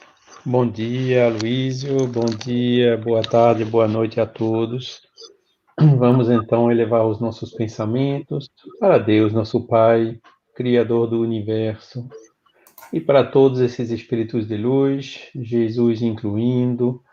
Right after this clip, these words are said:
que estão aqui, que Ele nos envia permanentemente para nos assistir nessa transição que nosso planeta atravessa,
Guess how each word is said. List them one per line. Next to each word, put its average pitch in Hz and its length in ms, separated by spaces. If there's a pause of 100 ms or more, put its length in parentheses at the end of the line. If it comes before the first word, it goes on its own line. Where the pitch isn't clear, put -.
(840)
que - 100
estão 135 320
aqui, 120 460
que 120 100
Ele 117 160
nos 117 220
envia 113 640
permanentemente 117 1120
para 117 240
nos 113 200
assistir 143 840 (760)
nessa 139 300
transição 120 720
que 110 140
nosso 110 280
planeta 110 480
atravessa, 104 800